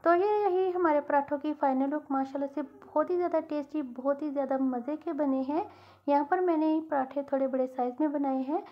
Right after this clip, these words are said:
अगर आप छोटे साइज़ में बनाएंगे तो आपके चार से पाँच पराठे ईजीली बन जाएंगे। तो माशाल्लाह से देखिए कितने अच्छे लग रहे हैं और माशाल्लाह से मक्खन की तरह सॉफ्ट बने हैं, बिल्कुल भी हार्ड नहीं है। अब मैं इनको फ़ोर पीस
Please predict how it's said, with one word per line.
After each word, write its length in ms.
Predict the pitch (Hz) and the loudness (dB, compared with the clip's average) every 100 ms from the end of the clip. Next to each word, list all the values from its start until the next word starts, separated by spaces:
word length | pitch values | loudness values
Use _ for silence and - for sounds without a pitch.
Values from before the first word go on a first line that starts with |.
| - - | -20 -2
अगर 180 | 277 294 | 4 6
आप 140 | 311 311 | 4 2
छोटे 260 | 285 285 | 2 2
साइज़ 260 | 330 349 330 | 0 2 2
में 180 | 330 302 | 2 0
बनाएंगे 500 | 294 269 269 269 359 - - - | 2 2 2 0 -2 -6 -16 2
तो 60 | 359 | 4
आपके 320 | 381 381 415 | 4 4 0
चार 260 | 403 294 285 | 4 4 4
से 160 | 311 | 0
पाँच 280 | - 269 262 | -2 -2 -2
पराठे 460 | - 254 240 - 381 | -4 -4 -4 -6 -6
ईजीली 380 | 269 233 247 254 | -6 -6 -6 -6
बन 220 | 240 226 | -4 -4
जाएंगे। 380 | 220 226 226 233 233 - - - | -4 -4 -2 -4 -4 -14 -14 -2
तो 60 | 285 | 2
माशाल्लाह 420 | 285 285 311 311 | 2 2 -2 -4
से 140 | 320 269 | -4 -4
देखिए 460 | 269 254 - 285 | -6 -6 -6 -8
कितने 400 | 277 269 262 285 285 254 | -8 -12 -6 -4 -4 -10
अच्छे 240 | - 277 | -6 -4
लग 240 | 262 254 | -2 -4
रहे 180 | 254 254 | -4 -4
हैं 280 | 254 277 349 - - _ _ _ _ 381 | -2 0 0 -4 -20 _ _ _ _ 2
और 100 | 392 | 6
माशाल्लाह 380 | 359 359 381 392 | 6 6 2 2
से 120 | 403 | 4
मक्खन 420 | 349 285 285 330 | 4 2 0 -2
की 120 | 381 349 | -2 0
तरह 180 | 311 311 | 0 0
सॉफ्ट 400 | - 269 277 240 | 0 0 0 -2
बने 280 | 285 269 277 | -2 0 0
हैं, 200 | 302 311 | 0 -2
बिल्कुल 480 | 262 262 262 - 349 | -2 -6 -6 -4 -2
भी 120 | 330 | -2
हार्ड 380 | 302 285 269 269 | 0 2 0 0
नहीं 260 | 277 277 285 | -2 -2 -2
है। 240 | 294 285 285 _ _ _ _ _ _ _ _ _ _ _ _ 311 | 0 0 -2 _ _ _ _ _ _ _ _ _ _ _ _ 4
अब 80 | 370 | 4
मैं 140 | 415 | 4
इनको 240 | 440 427 415 | 0 0 0
फ़ोर 260 | 415 330 320 | 2 2 2
पीस 200 | 339 | 0